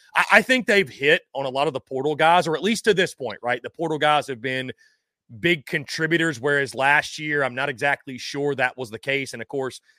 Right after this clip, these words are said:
it was year one of Lamont. I, I also think, Mark, to the point of, you know, talking about G G Jackson, I, you know, we mentioned this before the season started. I,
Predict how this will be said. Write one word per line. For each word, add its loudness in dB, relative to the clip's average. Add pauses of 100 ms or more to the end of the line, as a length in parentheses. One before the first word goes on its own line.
(240)
it -2
was 0
year -4
one -4
of -6
Lamont. 0
I, 4
I 8
also 2
think, -6
Mark, -2 (580)
to -4
the 0
point 0
of, 2
you -12
know, -8
talking -2
about -6
G -14
G -16
Jackson, -2
I, -10
you -12
know, -8
we -10
mentioned -10
this -8
before -12
the -14
season -12
started. -4
I, 2